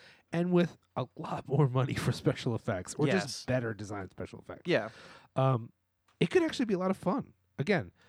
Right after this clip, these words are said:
Speaker 1: not a great thing, but, like, a fun thing to watch.
Speaker 2: Yeah.
Speaker 1: As it is, it's more like a,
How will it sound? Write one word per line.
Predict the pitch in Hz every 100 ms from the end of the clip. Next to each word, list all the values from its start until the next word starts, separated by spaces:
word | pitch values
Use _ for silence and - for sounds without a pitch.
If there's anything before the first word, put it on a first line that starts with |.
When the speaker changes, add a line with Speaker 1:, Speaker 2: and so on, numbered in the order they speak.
| - 185
Speaker 1:
not | 208 180
a |
great | 104 131 165
thing, | - 98 85 107 _ _ _ _
but, | 147 143
like, | 147 135
a | 123
fun | - - 110 101 101
thing | - 95 -
to | -
watch. | - - - - - -
Speaker 2:
Yeah. | 262 156 -
Speaker 1:
As | 156 165 180
it |
is, | 226 240 226 - _ _
it's | 160 151 143
more | 143 135
like | 123 113
a, | 104